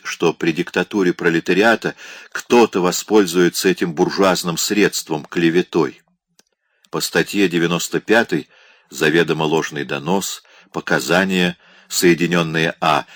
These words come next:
с обвинением в тяжком преступлении, б. с корыстными мотивами,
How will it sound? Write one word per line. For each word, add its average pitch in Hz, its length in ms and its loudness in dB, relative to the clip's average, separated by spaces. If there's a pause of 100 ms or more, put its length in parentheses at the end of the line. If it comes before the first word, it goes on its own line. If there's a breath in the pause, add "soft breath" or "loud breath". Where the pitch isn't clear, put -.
с - 140 -4
обвинением 82 760 0
в - 120 -16
тяжком 80 380 -2
преступлении, 80 760 -2
б. 73 320 0 (380 loud breath)
с - 140 -8
корыстными 87 560 0
мотивами, 85 640 -4